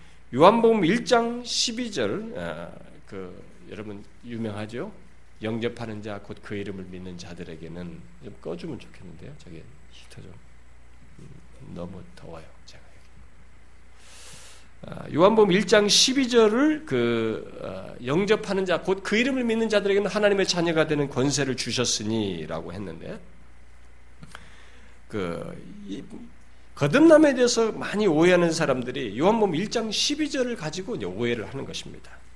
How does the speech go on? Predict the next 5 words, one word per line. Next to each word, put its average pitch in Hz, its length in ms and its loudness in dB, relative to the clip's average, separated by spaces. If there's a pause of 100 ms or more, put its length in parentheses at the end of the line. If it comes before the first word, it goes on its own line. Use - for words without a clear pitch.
(760)
아, - 100 -14 (380)
거듭남은, 170 800 8 (840)
아, - 260 -14 (300)
결국 190 340 2
"내가 240 640 8